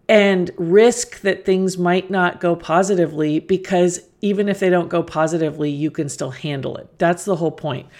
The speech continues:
The more you reduce your attachment to others or outcomes that others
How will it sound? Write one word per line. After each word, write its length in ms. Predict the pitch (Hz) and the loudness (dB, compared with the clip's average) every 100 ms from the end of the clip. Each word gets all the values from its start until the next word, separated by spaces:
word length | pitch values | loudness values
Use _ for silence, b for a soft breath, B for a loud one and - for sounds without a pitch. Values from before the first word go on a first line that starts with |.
| B B | B B
The 100 | - | -2
more 240 | 202 196 202 | 2 2 2
you 220 | 220 247 | 2 0
reduce 420 | 269 233 214 208 | 0 0 0 0
your 100 | 214 | 0
attachment 540 | 202 190 160 - 175 - | -2 0 0 0 -6 -4
to 200 | 175 - | -6 0
others 640 | 156 165 185 185 185 - - B B B B B _ | 0 2 2 2 0 -4 -8 B B B B B _
or 640 | 202 196 190 180 175 170 - | 4 8 8 8 6 4 4
outcomes 720 | 175 180 - 196 185 185 185 | 4 4 2 0 0 0 0
that 200 | 180 - | -2 0
others 600 | 180 170 170 170 165 - | 0 2 2 2 -2 -6